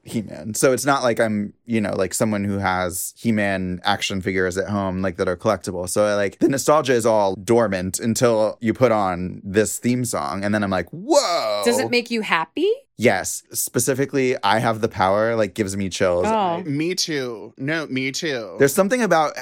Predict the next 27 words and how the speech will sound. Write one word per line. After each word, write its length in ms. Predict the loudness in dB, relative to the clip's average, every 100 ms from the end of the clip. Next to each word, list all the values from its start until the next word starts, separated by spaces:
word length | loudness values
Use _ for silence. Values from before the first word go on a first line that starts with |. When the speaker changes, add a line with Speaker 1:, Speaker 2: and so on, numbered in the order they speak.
| -2
Speaker 1:
it's 200 | -2 2
like 120 | 0
an 140 | 0 -2
echoey 520 | -2 0 0 2 0
voice 440 | -2 -2 -2 -2 -4
that 160 | -4
it 140 | -4 -2
does. 300 | 0 0 -2
Speaker 2:
Oh. 200 | -2 -2
Speaker 3:
So 60 |
what 160 | -2 -2
they're 180 | -2 -2
doing 460 | -4 -4 -2 -4
is 200 | -6 -6
they're 140 | -4 -4
just 280 | -4 -8 -10 _
putting 640 | -4 -2 -2 -2 -4 -6 -6
that 420 | -4 -4 -6 -10
sound 420 | -4 -4 -4 -6
clip 300 | -6 -8 -8
through 460 | -10 -6 -4 -4 -8
a 80 | -8
super 580 | -6 -4 -4 -4 -6
old 280 | -4 -6 -6
style 440 | -6 -6 -6 -8 -10
Echo 280 | -12 -8 -6
machine, 720 | -6 -6 -6 -4 -4 -6